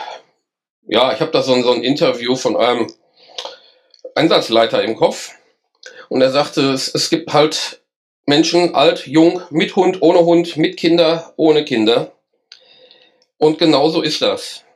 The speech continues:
Quer durch die gesamte Gesellschaft. Da sind Arbeitssuchende bei und da sind aber auch,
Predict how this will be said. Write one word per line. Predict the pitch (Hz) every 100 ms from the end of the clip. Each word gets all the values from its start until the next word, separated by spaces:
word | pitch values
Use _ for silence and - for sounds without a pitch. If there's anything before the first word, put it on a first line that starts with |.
| _ _ _ _ _ _ -
Quer | 151
durch | 156 160
die | 165
gesamte | 147 143 156 156
Gesellschaft. | 127 127 160 180 185 - - _ _ _ _ _ _ _ _ _ _ - -
Da | 143
sind | 156 156 - - - _ _ _ _ _
Arbeitssuchende | 170 175 185 185 180 185 165
bei | 156 151 160 - _ _ _ _ _ _ _ _
und | 156
da | 151
sind | 147 160
aber | 165 160
auch, | 127 151 - -